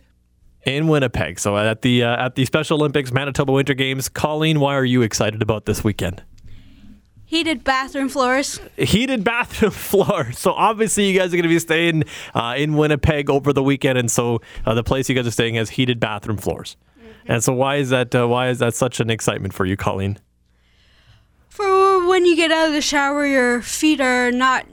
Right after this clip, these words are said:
Speaker 2: so cold.
Speaker 1: That's always a big problem, isn't it?
Speaker 2: Mm-hmm.
Speaker 1: It's always a problem, and so for the weekend, I guess you're just gonna be in and out of the shower, just really taking advantage of it.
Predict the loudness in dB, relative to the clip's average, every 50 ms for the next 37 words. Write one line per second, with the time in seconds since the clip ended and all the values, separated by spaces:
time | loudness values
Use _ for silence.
0 | -14 -10 -4 -2 -2 -2 -2 0 2 2 2 2 0 -6 -10 -14 -16 -18 -18 -18
1 | -4 -2 0 0 2 0 0 0 0 -2 -2 -2 -2 -4 -2 -2 0 0 0 0
2 | 0 0 0 -2 -4 -6 -10 -20 -20 -18 -10 -10 -8 -8 -6 -6 -8 -8 -4 0
3 | 0 0 2 0 0 0 0 2 2 2 2 0 0 -2 -2 -2 0 0 0 0
4 | 2 2 2 2 2 2 2 2 2 2 0 0 2 2 2 2 0 0 0 2
5 | 2 4 4 2 2 2 2 2 2 2 2 0 0 0 0 0 2 2 2 0
6 | 0 0 0 0 0 2 2 2 2 0 0 0 0 0 -2 -2 0 -2 -2 -2
7 | 0 -2 0 0 -2 -2 0 0 0 0 2 0 0 -4 -2 -2 -4 -2 -2 -2
8 | -2 -2 -4 -4 -4 -6 -6 -6 -12